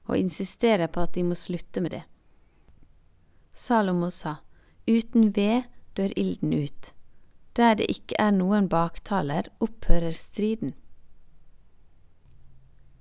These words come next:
Praktiser Guds metode for konfliktløsning. I tillegg til prinsippene som er nevnt i siste kapittel, ga Jesus menigheten en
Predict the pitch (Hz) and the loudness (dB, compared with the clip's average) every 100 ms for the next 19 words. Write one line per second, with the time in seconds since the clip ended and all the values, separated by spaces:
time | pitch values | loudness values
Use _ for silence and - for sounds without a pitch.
0 | - - 226 - 233 - - 247 247 247 | -14 -4 -4 -2 -4 -2 0 0 0 -4
1 | - 240 240 - 202 202 - 190 196 208 | -4 -4 -4 -6 -6 -4 0 2 2 -2
2 | - 190 - 190 240 233 - - 143 - | -2 -4 -4 -6 -6 -8 -8 -8 -8 -8
3 | 147 160 - - - - - - - - | -10 -12 -16 -20 -20 -20 -20 -20 -20 -20
4 | - _ _ _ - 220 - 247 254 269 | -20 _ _ _ -12 -10 0 2 4 2
5 | 254 220 208 208 202 240 - 185 175 185 | -2 -6 -4 -2 -2 -4 -4 -4 -2 -2
6 | - 190 190 202 202 196 - 185 - 190 | -4 -4 -2 -2 -2 -4 -8 -10 -8 -8
7 | - - 170 - 202 - 165 220 - - | -10 -8 -8 -6 -6 -6 -6 -6 -12 -20
8 | - - - - 240 233 226 - 190 185 | -20 -20 -8 2 4 4 0 -4 -4 -2
9 | 180 180 185 196 185 165 170 - | 0 0 -2 -4 -6 -8 -6 -6